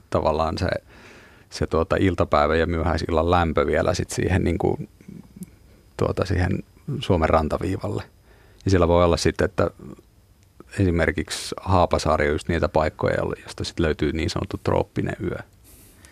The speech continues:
Eli lämpötila ei missään vaiheessa yötä laske alle kahdenkymmenen asteen. Muist-, muistan tämmöisiä nyt tästä niin kuin ihan tä-,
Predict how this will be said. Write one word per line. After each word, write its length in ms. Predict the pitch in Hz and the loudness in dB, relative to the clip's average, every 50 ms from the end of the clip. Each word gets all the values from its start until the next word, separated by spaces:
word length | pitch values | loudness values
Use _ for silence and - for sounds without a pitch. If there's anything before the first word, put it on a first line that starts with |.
| - - | -8 -2
Eli 140 | - 78 85 | 0 4 4
lämpötila 480 | 87 90 87 82 - - 87 82 82 82 | 6 6 4 4 2 2 4 4 4 6
ei 60 | 85 | 6
missään 340 | 95 101 - - - 82 78 | 4 4 2 4 2 2 4
vaiheessa 340 | 78 78 73 78 - - 90 | 4 4 2 2 0 -2 0
yötä 300 | 85 82 82 80 - - | 0 2 0 0 0 0
laske 320 | - - 90 - - - | -2 -2 -2 -2 -2 -4
alle 160 | 85 82 85 - | -2 -2 -2 -2
kahdenkymmenen 640 | - - - 90 - - - - - 95 - - - | -2 -2 0 0 -2 -2 -4 -4 -4 -4 -4 -4 -4
asteen. 340 | 113 - - - - - 113 - _ _ - - - _ _ _ _ _ _ - - _ _ _ _ _ _ - - - - | -6 -8 -8 -10 -8 -8 -8 -10 _ _ -20 -20 -20 _ _ _ _ _ _ -20 -20 _ _ _ _ _ _ -20 -20 -10 -4
Muist-, 240 | - 85 76 - - | -2 -2 -2 0 0
muistan 340 | 104 101 92 85 - 85 80 | 2 2 2 2 2 2 2
tämmöisiä 400 | 80 78 80 82 - - 95 - - | 2 2 0 0 -2 -2 -2 -2 -2
nyt 100 | - - | -4 -4
tästä 240 | - 107 - - 101 | -6 -8 -6 -4 -4
niin 100 | 92 90 | -2 -2
kuin 120 | - - | 0 0
ihan 120 | 95 87 | 0 2
tä-, 160 | 82 85 82 | 2 2 0